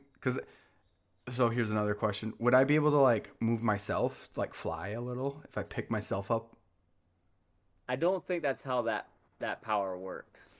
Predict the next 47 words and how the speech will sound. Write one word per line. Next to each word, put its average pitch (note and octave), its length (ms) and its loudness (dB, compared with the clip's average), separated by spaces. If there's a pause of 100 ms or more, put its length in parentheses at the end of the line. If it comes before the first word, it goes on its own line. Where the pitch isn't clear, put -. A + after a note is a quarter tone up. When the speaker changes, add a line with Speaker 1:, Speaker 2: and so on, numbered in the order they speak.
(220)
Speaker 1:
Well, D3 220 2
have D3 160 0
you F3+ 40 6
ever G#3 140 0
seen F3+ 240 -2
that D3+ 160 0
old D3+ 220 0
show D#3+ 360 0
where C#3 280 -2
those A#2+ 260 2
guys A2+ 540 2
start - 440 0
being A2+ 200 2
able G#2 220 0
to B2 100 -4
do B2 160 -2
that C3 320 0
and A2 120 0
then G2+ 120 2
they G2 140 0 (140)
lift G#2+ 320 -2
themselves G2 520 -2
up? B2 260 0 (1080)
I A2+ 60 -8
Speaker 2:
But B2 180 4
Speaker 1:
f- - 80 0
Speaker 2:
is G#2 80 -6
telekinesis B2+ 760 2
the A#2+ 100 0
only B2+ 200 0
thing D3+ 140 -6
they C#3+ 120 -4
have, D#3 180 -2
or C#3 40 -6
do A2+ 120 -4
they A2+ 120 0
have, A#2 120 0
like, G#2+ 180 -4
other A2+ 200 2
powers G2+ 360 -2
where G2 140 -6
they F#2 160 -4
can A#2 320 -8
just F#2+ 240 -14
fly F#2+ 220 -4
in F#2 180 -10
general? F2+ 420 -10